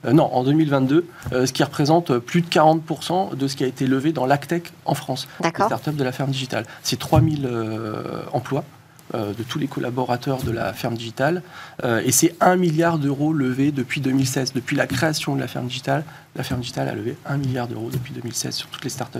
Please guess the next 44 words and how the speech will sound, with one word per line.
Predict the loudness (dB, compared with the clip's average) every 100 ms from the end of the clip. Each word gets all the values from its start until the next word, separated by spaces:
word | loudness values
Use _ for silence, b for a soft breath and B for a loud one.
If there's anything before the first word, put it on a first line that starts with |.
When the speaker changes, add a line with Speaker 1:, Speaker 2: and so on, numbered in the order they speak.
| -10
Speaker 1:
qu'il | -10
a, | -8
qu'il | -10 -8 2
a |
Speaker 2:
C'est | 6
un | 6
sujet | 4 2 2
qui | 2 2
monte | 2 2
vraiment. | -2 2 4 6 6 6
Euh, | 4 6 6 6 6
bon, | 4 2
souvent, | 4 4 6 6
on | 6
pense | 4 6
aussi, | 2 6 6 8 8
euh, |
quand | 6 4
on | 4
pense | 2 4 6
à |
l'agriculture | 4 4 0 -4 2 2
de | 4
demain, | 4 2
on |
pense | 2 0
à | 4
l'alimentation | 6 6 4 2 4 4 2 2 2
de | 4 4
demain. | 4 4
Est-ce | 2 0
que |
c'est | 2
un | 2 2
sujet | 0 2 0
qui | 0
fait | -2
partie, | -2 -4 -4 0 2
euh, | 4 2
de | 2 2
l'agritech | 2 2 2 2 2 2 2
ou |
Speaker 1:
Oui, | 4
Speaker 2:
l'agtech, | 4 4 0 0